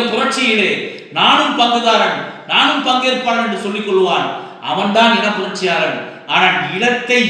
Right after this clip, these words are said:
இழிவுபடுத்தி தன்னை முன்னிறுத்துகிற வேலை செய்கிறவன் அரசியல்வாதி. இதுக்கு எவ்வளவோ விளக்கங்கள் சொல்லலாம்.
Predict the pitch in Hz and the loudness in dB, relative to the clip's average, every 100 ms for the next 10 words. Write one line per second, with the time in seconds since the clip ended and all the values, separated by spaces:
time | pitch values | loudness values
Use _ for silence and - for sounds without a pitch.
0 | 185 240 277 269 247 233 233 277 330 302 | 0 2 4 2 2 0 0 0 0 0
1 | - - - 196 240 277 262 220 233 262 | -4 -10 -8 -4 -2 0 0 0 -2 -6
2 | 214 226 214 208 208 202 180 180 170 180 | -8 -6 0 2 2 -2 -2 -4 -4 -6
3 | 151 143 123 117 113 - - - _ _ | -6 -6 -10 -12 -14 -18 -20 -20 _ _
4 | _ _ _ _ _ _ _ _ _ _ | _ _ _ _ _ _ _ _ _ _
5 | _ _ _ _ 202 226 214 226 302 302 | _ _ _ _ 0 2 4 6 6 6
6 | 262 254 254 240 233 240 202 147 | 4 0 -2 -4 -4 -4 -4 -4